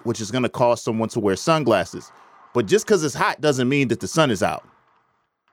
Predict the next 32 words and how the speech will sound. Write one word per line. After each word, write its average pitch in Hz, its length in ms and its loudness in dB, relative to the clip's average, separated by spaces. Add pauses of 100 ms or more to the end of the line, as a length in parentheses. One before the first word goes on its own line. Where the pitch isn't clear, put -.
So 120 600 2
you 123 140 -4
can't 156 340 -2
say 131 560 2 (760)
that 104 260 2
one 131 300 2
is 123 160 2
connected 123 520 0
to 123 120 0
the 104 220 2
other 107 200 2
directly. 92 840 -4 (560)
Um, 107 340 0
this - 200 -2
is 127 140 -10
kinda 147 360 -4
that 127 180 2
situation. 151 720 0 (720)
Um, 107 260 0
just 165 280 2
because 170 380 2
someone's 151 540 -2
hit 143 240 -2
percentage 147 480 0
is 104 100 -2
higher 143 400 2
doesn't 117 400 2
mean 120 200 0
they're 110 120 4
a 90 60 0
better 110 300 2
player. 95 540 0